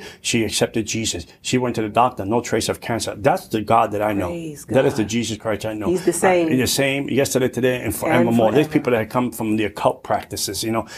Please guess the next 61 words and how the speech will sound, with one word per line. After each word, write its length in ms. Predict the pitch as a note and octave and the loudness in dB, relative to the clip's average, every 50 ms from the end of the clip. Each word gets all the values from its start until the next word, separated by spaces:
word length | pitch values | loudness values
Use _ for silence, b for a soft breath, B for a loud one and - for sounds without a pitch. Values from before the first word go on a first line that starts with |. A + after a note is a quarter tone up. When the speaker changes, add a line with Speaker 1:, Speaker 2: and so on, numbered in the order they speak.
| B B B | B B B
Speaker 1:
I've 160 | - A2 A#2 | 0 2 2
been 100 | B2+ B2 | 2 0
in 80 | B2 A#2+ | 0 0
the 60 | A#2+ | -2
occult. 320 | A2 - - C3 A#2 G#2 | -2 0 2 2 2 4
I 80 | A2 A2 | 2 0
did 100 | G#2+ G#2+ | 0 2
Ouija 300 | G#2+ B2 C3 A#2 G#2+ A2 | 2 2 2 2 0 0
board. 200 | G#2+ G#2+ G2+ - B B B B | 0 0 -2 -2 B B B B
I 100 | - G#2+ | -2 -2
did 260 | G#2+ A2 A#2 A#2 - - | 0 0 -2 0 2 2
this. 280 | C3+ B2+ A2 - - | 4 4 2 2 2
I, 200 | A2 G#2+ G#2+ G2+ B B B B | 0 0 0 -2 B B B B
I, 220 | - G#2+ A2 A2 A2 | -2 0 0 2 2
uh, 220 | G#2+ G#2 G2+ G#2+ - | 2 2 2 0 0
I, 160 | G#2+ A2+ G#2+ A2 A2 | 0 -2 0 0 0
I, 180 | A2 A2+ A2 G#2+ G#2+ | 0 0 0 0 -2
I 40 | A2 | 0
did, 260 | G#2+ A#2 B2+ B2 A#2 | 2 2 2 2 4
uh, 80 | A2+ | 4
I, 460 | G#2+ G#2+ G#2 G#2+ - - G#2+ G#2+ G#2+ - | 4 4 4 2 2 0 0 0 0 0
I, 200 | A2 A2 G#2+ G#2 | 0 0 0 0
I, 40 | G#2 - - - | -4 -4 -2 -4
I 60 | G#2 | -4
practice 440 | F2+ - - B2+ B2+ B2 - A2 F#2 | -2 0 0 0 0 0 -2 -4 0
Wicca. 120 | F#2+ A#2+ C#3 C3+ - G#2+ | 2 0 0 0 0 -6
I 60 | G2+ | -6
practice 460 | G2 - - B2 A#2+ A#2+ - A2 G2 | -4 -4 -4 -4 -4 -4 -6 -4 -2
New 180 | A#2+ B2+ B2 A#2 | 0 0 0 0
Age. 160 | G#2 G2 - - B B B B | -2 -4 -8 -10 B B B B
You 180 | - - - - - - - B2+ - | -10 -10 -10 -12 -16 -14 -14 -10 -4
know, 120 | C3 B2+ A#2 | 0 0 2
manifestation. 680 | A2+ B2+ B2+ B2 - - G2 - - B2 C3+ - - G#2 | 2 2 2 0 0 -2 -2 0 0 0 0 0 -2 -4
People 220 | - C3 B2+ A2+ | -4 -4 -4 -2
set 220 | G2 - - G#2+ - | -2 -2 -2 -2 -4
free, 360 | - - C3 C3 A#2 G#2+ - - | -2 -2 0 0 0 0 -2 -2
and 120 | A2 A2+ A#2+ | 0 2 2
you 80 | B2+ | 2
see 180 | B2+ - - C3+ | 0 0 -2 -2
the 100 | A#2+ A2+ | -2 -2
transformation 720 | - - A#2+ A#2+ A2 - - A2 G#2+ A#2+ B2+ A#2 - A2+ | -4 -2 -4 -4 -2 -2 -2 -2 -2 -2 -2 -2 -2 -2
in 40 | G#2+ | -2
their 100 | A2 A#2 | -2 -2
face. 320 | A2+ - - A2+ A2 G2+ A2 | -2 0 0 0 2 0 -2
You 60 | A#2 | -2
see 160 | A2+ - C3 | -2 -2 -2
the 100 | A2 A2+ | 0 0
love 220 | A2+ A2+ A2+ A2+ G#2+ | 2 2 2 2 2
of 100 | G#2 F2+ | 0 -4
Jesus 360 | - A#2+ G#2+ - - G2 - | -4 -4 -4 -4 -2 -4 -4
Christ 280 | - - A2+ G#2 G2 F2 | -2 -2 -2 -2 -2 -2
wrap 200 | A2+ G#2+ G#2+ G2+ | -2 -4 -4 -4
around 280 | G#2+ G2+ G#2 G#2 G#2 G2+ | -6 -8 -6 -6 -6 -8
them. 100 | F#2+ - B B B B B | -10 -12 B B B B B
I 60 | B B2+ | B 0
mean, 140 | C3+ C3+ A#2 | 0 0 0
how 140 | A2 C#3 D#3 | 0 2 2
much, 220 | D#3+ D3+ C#3 - | 2 2 2 2
that 140 | B2+ D#3 F3+ | 2 4 4
is 140 | E3 - - | 2 0 -2
priceless. 640 | - - F3 F#3+ F3+ - - - - - - | -2 -2 0 0 0 -4 -8 -10 -12 -12 -12